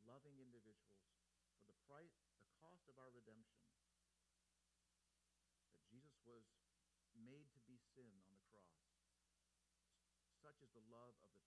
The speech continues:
Trinity for us, that we would be brought into that fellowship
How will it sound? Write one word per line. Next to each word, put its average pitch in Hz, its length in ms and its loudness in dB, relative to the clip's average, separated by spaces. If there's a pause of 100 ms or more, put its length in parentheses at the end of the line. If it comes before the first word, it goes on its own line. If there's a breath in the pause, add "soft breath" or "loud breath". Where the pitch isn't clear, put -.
(100)
Trinity 101 400 0
for - 80 -8
us, 98 160 -4 (560)
that 104 240 0
we 139 160 4
would 135 180 0
be 110 220 2
brought 113 240 0 (160)
into 165 500 2
that 117 240 2
fellowship 107 460 -4